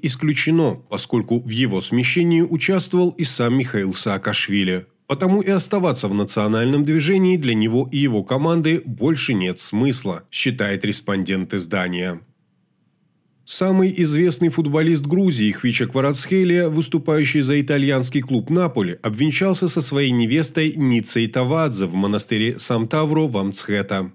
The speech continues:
Церемония проходила в узком семейном кругу, буквально в тайне от журналистов и без телекамер. Ницца, студентка Тбилисского медицинского университета. В одном из интервью игрок Наполи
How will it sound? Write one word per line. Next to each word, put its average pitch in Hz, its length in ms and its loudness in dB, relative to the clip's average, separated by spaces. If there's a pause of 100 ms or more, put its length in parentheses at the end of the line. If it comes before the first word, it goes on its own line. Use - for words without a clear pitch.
(100)
Церемония 139 580 2
проходила 131 540 0
в 123 120 0
узком 143 280 0
семейном 135 520 2
кругу, 151 440 2
буквально 135 680 0
в - 80 -10
тайне 143 400 2
от 127 80 0
журналистов 113 760 0
и 165 60 -2
без 110 300 -2
телекамер. 107 720 -2 (200)
Ницца, 180 380 2
студентка 143 720 0
Тбилисского 135 560 0
медицинского 110 680 0
университета. 123 960 0 (120)
В 101 80 -4
одном 113 340 2
из 107 140 0
интервью 123 480 2
игрок 101 320 0
Наполи 156 440 2